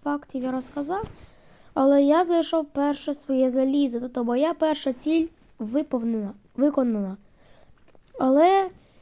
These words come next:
мені потрібно тільки залізо. Якраз таки ще добуду трішки вугілля, тому що не тільки на дерево переплавляється, по-перше, а по-друге, смолоскипи. Звичайно, смолоскипи, тому що освітлювати територію, виживати.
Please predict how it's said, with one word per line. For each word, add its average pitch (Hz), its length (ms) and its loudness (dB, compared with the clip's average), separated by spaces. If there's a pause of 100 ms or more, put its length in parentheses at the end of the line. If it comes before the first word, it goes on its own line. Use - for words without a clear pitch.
(240)
мені 285 240 0
потрібно 330 400 4
тільки 339 280 2
залізо. 262 480 0
Якраз 247 340 0
таки 320 180 -2
ще 294 140 -4
добуду 285 360 0
трішки 285 420 -2
вугілля, 262 640 0
тому 254 280 2
що 302 180 -2
не 294 80 2
тільки 381 320 -4
на 349 120 -4
дерево 285 400 -4
переплавляється, 269 640 -4
по-перше, 294 640 -4 (380)
а 285 120 6
по-друге, 302 1200 6 (540)
смолоскипи. 330 840 0 (1300)
Звичайно, 320 420 -2
смолоскипи, 277 520 -2
тому 311 180 4
що 294 160 -4
освітлювати 320 580 -2
територію, 262 1160 -2
виживати. 262 1160 -2